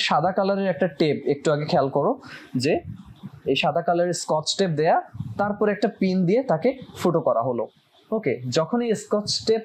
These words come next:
লাগিয়ে এটাকে ফুটো করা হলো, তখন কি বেলুনের ভিতরে সমস্ত বাতাসটা ছিদ্রপথ দিয়ে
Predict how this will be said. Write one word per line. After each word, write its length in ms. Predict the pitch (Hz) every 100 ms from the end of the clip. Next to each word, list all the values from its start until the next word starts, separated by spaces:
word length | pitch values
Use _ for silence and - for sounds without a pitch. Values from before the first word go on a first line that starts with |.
| 185
লাগিয়ে 240 | 151 143 185
এটাকে 220 | 156 156 160
ফুটো 200 | 180 185 160
করা 160 | 127 123
হলো, 160 | 160 240 - - -
তখন 240 | 156 175 262 - - -
কি 120 | 170 127 - 135
বেলুনের 360 | 147 156 165 147 135
ভিতরে 260 | 170 226 240 -
সমস্ত 360 | 160 175 - 220 139
বাতাসটা 440 | 135 185 165 - 254 - 117
ছিদ্রপথ 500 | 175 170 175 180 175 156
দিয়ে 120 | 226